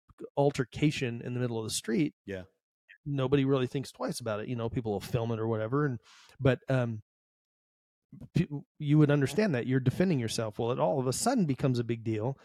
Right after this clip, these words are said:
Speaker 1: when somebody at a place like a Waffle House or something like that defends themselves, you know, based on somebody that's mad that their eggs were not done over easy correctly or, or whatever the case may be. You know, it's, it's
Speaker 2: Whatever,
Speaker 1: really,
Speaker 2: yeah.
Speaker 1: I mean,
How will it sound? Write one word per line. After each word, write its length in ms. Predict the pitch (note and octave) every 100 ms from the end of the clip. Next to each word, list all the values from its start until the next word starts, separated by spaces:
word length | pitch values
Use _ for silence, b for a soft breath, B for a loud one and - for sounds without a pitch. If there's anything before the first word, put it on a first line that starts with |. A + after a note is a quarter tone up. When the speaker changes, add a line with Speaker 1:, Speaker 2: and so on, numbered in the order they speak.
| b b
Speaker 1:
when 140 | B2+ B2
somebody 420 | C#3 B2 B2 A#2+
at 100 | A2
a 120 | G#2+
place 320 | - A#2 A2
like 140 | A#2+ A2
a 60 |
Waffle 380 | A2 A#2+ A2+ A2+
House 240 | A2 A2 B2
or 40 |
something 240 | A#2+ A#2+
like 120 | A#2+ -
that 200 | C3+ - C3+
defends 500 | A#2+ - D3 C3+ A2+
themselves, 640 | A#2 A2 G#2+ A2 A2+ D3 - B B B B B -
you 120 | C#3+
know, 140 | C3
based 300 | B2 C3 A#2+
on 120 | C#3 B2+
somebody 380 | E3 D#3+ C#3+
that's 320 | C#3 B2+ - - _ _ _ -
mad 300 | B2+ C3 C#3
that 120 | C3+
their 180 | C#3+ C3
eggs 240 | C#3+ D#3+ B2
were 320 | B2 A#2+ A2 -
not 360 | B2+ B2+ C3
done 240 | A#2+ B2 C3
over 280 | C3+ B2+ B2+
easy 280 | C#3 B2
correctly 500 | A#2 C#3+ A#2+ - B2+
or, 140 | A#2 A#2+
or 120 | D3
whatever 260 | E3 C#3+ C3
the 60 |
case 280 | A#2+ C3 A#2+
may 120 | A#2+
be. 280 | A2+ A#2 A#2+
You 120 | C3+
know, 180 | B2 A#2
it's, 200 | B2+ B2
it's 200 | C#3+ C3+
Speaker 2:
Whatever, 20 | G2+
Speaker 1:
really, 300 | F3+ B2 G2
Speaker 2:
yeah. 220 | F#2+ F2+ -
Speaker 1:
I 40 |
mean, 160 | C3 A#2+